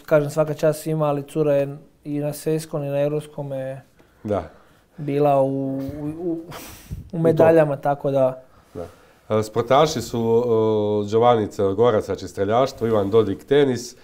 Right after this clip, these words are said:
Speaker 2: Enes Garibović karate, Marko Golubić taekwondo, Dino Sinovčić paraplivanje i Tin Srbić gimnastičar.
Speaker 1: Pa tu bi se, tu bi se definitivno za Tina odlučio, jer mislim da je Tin, e,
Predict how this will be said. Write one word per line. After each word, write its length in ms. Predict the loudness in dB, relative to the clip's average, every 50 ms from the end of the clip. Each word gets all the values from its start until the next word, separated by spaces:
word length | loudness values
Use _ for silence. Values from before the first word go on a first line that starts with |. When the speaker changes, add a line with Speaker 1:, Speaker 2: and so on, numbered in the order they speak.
| -20 -20 -20 -20 _ -16 -6 -2
Speaker 2:
Enes 400 | 0 2 2 2 0 0 -4 -4
Garibović 580 | -2 0 0 0 0 -2 -2 -2 -4 -4 -6
karate, 580 | -6 -4 0 2 2 0 0 0 0 0 0 0 -2
Marko 360 | -2 0 2 2 2 0 -4 -4
Golubić 400 | -2 0 0 0 0 -4 -6 -8
taekwondo, 760 | -6 -6 -6 -4 -4 -4 -4 -4 0 2 2 4 2 2 0 -4
Dino 240 | -4 -2 -2 -2
Sinovčić 540 | -4 -4 -4 -4 -2 -2 -4 -4 -8 -14 -8
paraplivanje 720 | -6 -4 -2 -2 -2 -2 -2 -2 0 2 2 2 0 -2 -2 -4 -10 -20 _ _ _ -8
i 140 | -8 -6 -4
Tin 160 | -4 -4 -4
Srbić 420 | -4 -4 -4 -4 -4 -6 -6 -8 -8
gimnastičar. 540 | -8 -6 -6 -6 -8 -10 -14 -18 -18 -18 -18 -20 -20 -20 -20 -20 -20 -20 -20 -20 -20 -20 -20 -20 _ _
Speaker 1:
Pa 280 | 4 6 6 6 6 4
tu 220 | 4 2 2 2
bi 120 | 2 0
se, 240 | -4 -2 0 2 4 4 4 4 4 4 2 2 2 0 0
tu 140 | 0 -2 0
bi 120 | 0 0 -2
se 320 | -2 -2 0 0 0 2
definitivno 540 | 2 2 2 2 0 -4 -6 -4 -4 -4 -4
za 120 | -4 -4 -6
Tina 360 | -6 -6 -4 -4 -4 -4 -4
odlučio, 600 | -6 -6 -8 -8 -8 -8 -8 -8 -6 -6 -6 -4
jer 160 | -4 -6 -6
mislim 320 | -8 -8 -10 -10 -10 -10 -8
da 80 | -8
je 60 | -10
Tin, 380 | -10 -10 -10 -10 -10 -10 -12 -12
e, 380 | -12 -12 -14 -14 -14 -14 -16